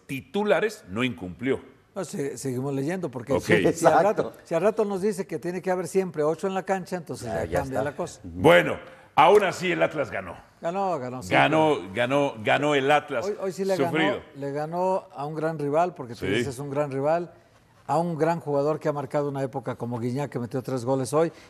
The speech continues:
Speaker 2: y que puso el ejemplo a todos de que vamos, vamos, vamos, aun cuando iban con un marcador de cuatro cero, y sobre todo le ganó a un árbitro tan,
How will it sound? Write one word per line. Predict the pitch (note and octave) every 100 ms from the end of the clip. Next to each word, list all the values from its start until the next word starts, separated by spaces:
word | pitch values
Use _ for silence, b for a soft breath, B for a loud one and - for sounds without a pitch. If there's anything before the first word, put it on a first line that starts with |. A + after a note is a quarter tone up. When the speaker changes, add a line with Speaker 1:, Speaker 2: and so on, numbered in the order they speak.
| -
Speaker 2:
y |
que | C3+ C#3
puso | E3 D#3
el | D3+
ejemplo | C#3+ D3 C#3+
a | C3
todos | C#3+ D3 C3
de | B2+
que | C3
vamos, | C3+ D#3+ D#3+ C3 G#2
vamos, | D3+ E3+ D3+ A2+
vamos, | C#3+ D#3+ D3 - B B B
aun | - D3
cuando | D#3+ D#3+
iban | E3 E3
con | D3 C#3 B2
un | D3+
marcador | D#3+ C3+ C#3+ D3
de | D3
cuatro | C#3+ C#3+
cero, | A#2+ D#3+ F#3+ - b b b b _
y |
sobre | B2 C3+
todo | D#3+
le | D3+
ganó | C3 B2
a | C3+
un | C3+
árbitro | B2+ B2 A#2+
tan, | - A2+